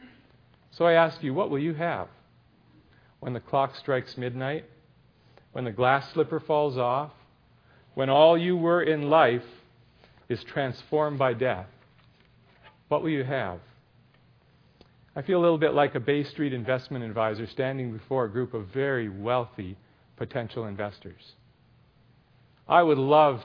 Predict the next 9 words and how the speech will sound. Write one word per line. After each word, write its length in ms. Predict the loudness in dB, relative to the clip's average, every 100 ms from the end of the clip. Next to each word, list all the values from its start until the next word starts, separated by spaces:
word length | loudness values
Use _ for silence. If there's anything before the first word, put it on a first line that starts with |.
| -8
to 340 | -4 -4 -4 -10 -18 _ _ _ _ _ _ _ -12
have 260 | 0 0 0
the 80 |
portfolios 920 | -4 -4 -4 -2 -2 0 -2 -4 -6 -8
of 140 | -12 -16 _ _ _ _ -8
some 160 | -6 -6
of 140 | -4
your 180 | -2 -2
young, 560 | -2 -2 -2 -4 -10